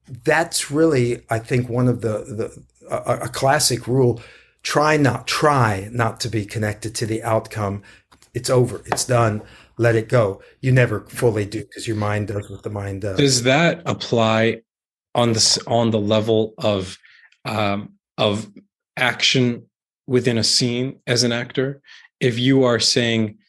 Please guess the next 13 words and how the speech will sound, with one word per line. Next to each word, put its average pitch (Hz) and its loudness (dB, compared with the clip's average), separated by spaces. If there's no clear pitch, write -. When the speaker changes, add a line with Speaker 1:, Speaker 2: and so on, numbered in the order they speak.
Speaker 2:
you, 131 2
you 127 -4
know, 123 2
you 117 2
hear 135 2
a 127 4
lot 120 4
about 113 2
the 117 -2
intention 127 0
of 107 -2
the 117 0
actor, 107 0